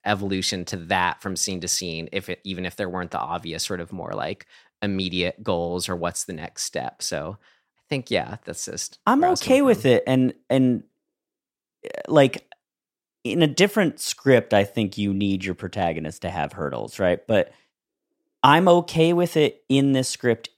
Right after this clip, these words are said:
Speaker 2: if we get to see Alva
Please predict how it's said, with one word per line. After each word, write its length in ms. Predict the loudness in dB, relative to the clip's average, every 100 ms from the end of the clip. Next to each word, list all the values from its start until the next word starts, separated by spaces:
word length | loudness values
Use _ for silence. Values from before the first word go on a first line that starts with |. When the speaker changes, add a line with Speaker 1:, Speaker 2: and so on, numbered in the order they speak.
| _
Speaker 2:
if 560 | 4 6 6 4 -8 -18 _ _ _ _ _
we 180 | 0 0
get 280 | 6 4 4
to 100 | -2
see 580 | -4 -4 0 2 2 0 -4 _
Alva 720 | 6 8 6 4 4 6 4